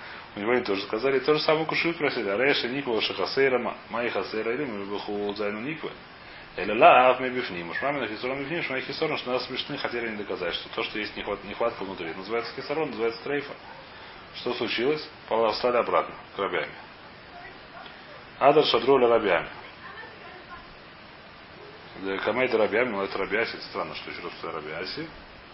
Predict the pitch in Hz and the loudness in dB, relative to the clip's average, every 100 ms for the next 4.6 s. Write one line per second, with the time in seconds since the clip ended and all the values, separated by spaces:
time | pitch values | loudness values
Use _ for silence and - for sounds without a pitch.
0 | - - - - - - - - - - | -20 -20 -20 -20 -20 -18 -18 -18 -16 -12
1 | - 98 95 98 - - 90 - - - | -8 -6 -6 -6 -8 -8 -8 -10 -12 -12
2 | - - - - - - - - - - | -14 -16 -18 -18 -18 -20 -20 -20 -14 -8
3 | - 120 131 117 110 120 107 107 98 110 | -2 2 4 4 2 2 2 2 2 0
4 | - - 92 85 - | -4 -6 -4 -2 -4